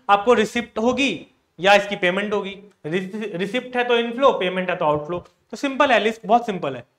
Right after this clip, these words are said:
ठीक है, बाकी जब questions लेंगे तो और clear हो जाएगा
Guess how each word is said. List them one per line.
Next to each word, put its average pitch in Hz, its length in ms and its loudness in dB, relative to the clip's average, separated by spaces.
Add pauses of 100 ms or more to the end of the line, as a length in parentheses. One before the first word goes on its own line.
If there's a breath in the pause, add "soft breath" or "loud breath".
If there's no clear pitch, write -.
(100)
ठीक 196 120 -16
है, 190 100 -18 (1600 loud breath)
बाकी 185 200 2
जब 240 200 -4
questions 226 440 0
लेंगे 262 340 2 (420)
तो 214 100 4
और 220 140 8
clear 214 300 0
हो 196 80 -2
जाएगा 180 380 0